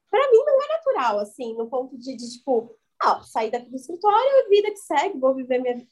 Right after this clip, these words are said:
N-, eu não conseguia, eu não conseguia separar. Isso realmente tava invadindo.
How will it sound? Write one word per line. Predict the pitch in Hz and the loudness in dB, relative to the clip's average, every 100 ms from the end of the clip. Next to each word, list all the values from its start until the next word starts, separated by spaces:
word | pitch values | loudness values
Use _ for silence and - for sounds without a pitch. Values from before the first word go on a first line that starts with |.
| _ | _
N-, | 277 277 - | -10 -10 -2
eu | 262 | 0
não | 277 311 | 0 -2
conseguia, | 349 359 - 302 214 180 160 - | -6 -6 -8 -8 -4 -4 -4 -8
eu | 175 | -16
não | 175 | -14
conseguia | 208 - 208 196 | -14 -16 -6 -6
separar. | 196 - 196 175 156 - _ _ _ _ - | -4 -4 -2 0 -2 -10 _ _ _ _ -8
Isso | 190 190 | -6 0
realmente | 214 233 226 | 4 6 4
tava | 233 240 | 2 2
invadindo. | 240 247 240 196 165 156 | 4 2 2 -4 -10 -10